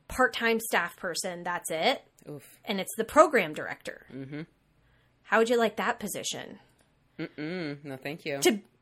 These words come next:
Speaker 1: to be the program director, the development director, and the executive director all in one at a part-time
Speaker 2: At a part-time.
Speaker 1: pay. <laughs> Yeah. Which is, I mean, right? We could have a whole nother episode about that. But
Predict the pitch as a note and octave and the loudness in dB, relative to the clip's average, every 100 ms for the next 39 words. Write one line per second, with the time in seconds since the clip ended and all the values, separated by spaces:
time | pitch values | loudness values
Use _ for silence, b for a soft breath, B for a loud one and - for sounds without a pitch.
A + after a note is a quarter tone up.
0 | _ _ - C#4+ B3+ C#4 A#3 C4+ C#4+ C#4+ | _ _ -2 0 4 6 8 10 10 8
1 | C#4+ C4 A#3+ A#3 A#3 G#3 G#3+ G3+ G#3 G#3 | 8 8 4 4 4 4 2 6 4 4
2 | G#3 G#3 F#3+ F#3 F3+ F3 F3 F3 F3 F3+ | 2 2 2 0 -2 -2 -2 -2 -4 -2
3 | E3+ E3+ D#3+ - E3 - F3+ E3+ F3 E3+ | -4 -2 -2 -2 -4 0 -2 0 -2 -2
4 | E3 G#3 C#4 C#4 F#3+ F3 - E3+ G3 F3 | 0 0 0 0 -2 -2 -6 -2 4 4
5 | D3+ D3 D3+ C3 - - G#3 - - _ | 4 0 0 -2 -6 -6 -8 -8 -18 _
6 | - _ A3 G3+ - - F#3 - _ _ | -20 _ 2 2 2 -12 -18 -18 _ _
7 | _ - B B C4+ D4+ C#4+ B3 - G#3+ | _ -20 B B 6 6 8 6 6 0
8 | E3 D#3+ - D#3 F3 - G#3 F#3 _ - | 0 -6 -6 -6 -4 -4 -4 -6 _ -8
9 | G#3 F#3 F#3 F#3+ E3+ E3 E3+ - - - | -6 -6 -4 -2 -2 -2 -4 -6 -8 -8
10 | D#3+ D3+ D3+ - - B B B B B | -8 -6 -6 -8 -16 B B B B B
11 | B B - G#3+ - C4+ C4 B3 A#3+ | B B -12 2 8 10 10 8 4